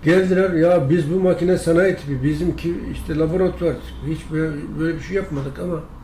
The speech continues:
bu otomasyon nasıl olacak?" falan filan, orasını burasını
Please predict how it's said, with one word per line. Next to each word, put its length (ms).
bu 220
otomasyon 680
nasıl 280
olacak?" 360
falan 280
filan, 220
orasını 420
burasını 440